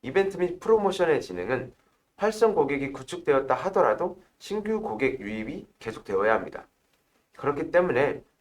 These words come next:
활성 고객에는 브랜드에 대한 로열티를 부여하고 상호작용을 이끌 수 있어야 됩니다. 오늘은 마케팅 퍼널에 대해 알아보았습니다. 아무 목적 없이 광고를 하는 것과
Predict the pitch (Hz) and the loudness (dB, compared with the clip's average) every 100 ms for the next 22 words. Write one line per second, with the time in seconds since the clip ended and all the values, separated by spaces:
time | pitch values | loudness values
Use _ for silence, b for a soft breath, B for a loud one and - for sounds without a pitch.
0 | - 208 214 214 139 135 143 135 139 139 | -4 -2 2 0 2 2 2 4 2 0
1 | 131 135 127 120 117 101 139 - - 107 | 0 2 4 2 4 2 0 -2 -4 2
2 | 170 175 156 135 98 92 87 87 190 - | 2 2 -2 -4 -2 0 0 0 -4 -4
3 | B B - 165 180 - 98 107 147 196 | B B -4 0 0 -2 -4 -2 -2 -2
4 | 190 - 101 123 120 120 - 117 110 - | -6 -16 -10 -8 -8 -10 -6 0 0 -2
5 | - - - _ _ _ _ _ _ _ | -16 -20 -20 _ _ _ _ _ _ _
6 | _ - 143 175 143 147 - - - - | _ -4 2 4 4 2 -4 -2 -2 0
7 | 160 - 165 - 202 214 208 190 120 175 | -4 -4 -8 0 2 6 6 6 6 4
8 | - - 120 110 98 - - 80 101 - | 2 2 2 4 2 0 -12 -4 -4 -6
9 | _ _ _ _ _ - 113 131 - 202 | _ _ _ _ _ -2 0 0 -2 -4
10 | 180 165 156 151 107 107 123 123 123 175 | 2 2 2 -2 -4 0 2 2 0 -2
11 | 95 - - 131 | -2 0 2 0